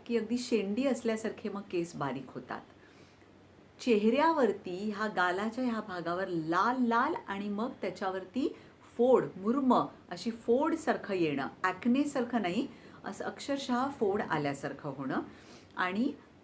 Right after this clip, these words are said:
इथे दाढी आणि मिशा ह्या ठिकाणी केस हळूहळू वाढू लागणं.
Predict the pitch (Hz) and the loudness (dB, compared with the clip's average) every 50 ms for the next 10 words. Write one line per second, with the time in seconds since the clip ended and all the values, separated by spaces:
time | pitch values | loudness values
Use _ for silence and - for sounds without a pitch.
0 | - - - 196 170 - - 196 220 226 254 277 285 - - - - - - - | -20 -16 -14 -14 -14 -10 -4 0 2 2 2 0 -4 -10 -18 -20 -20 -20 -20 -20
1 | - - - - - - - 160 151 160 156 156 156 156 175 233 277 285 - - | -20 -20 -20 -20 -16 -14 -8 0 2 4 4 4 4 2 2 2 2 2 0 -4
2 | - - 165 170 175 170 165 170 165 - - 180 147 - - - - - 165 165 | -4 -2 -2 0 0 0 -2 -2 -2 -2 0 0 0 0 -2 -12 -18 -14 -10 -6
3 | 175 190 - - 175 170 - 151 151 165 190 233 277 - - - - - - 190 | -6 -6 -8 -8 -12 -8 -6 -4 -4 -2 -2 -4 -4 -6 -12 -20 -20 -10 -4 0
4 | 196 220 254 247 - - - - 156 156 156 151 156 143 147 156 160 131 101 101 | 0 2 2 0 -2 -8 -6 -4 -2 -2 -2 -2 -4 -2 -2 0 0 0 -2 -2
5 | 104 120 120 110 - - 82 95 | -6 -6 -8 -8 -8 -10 -14 -16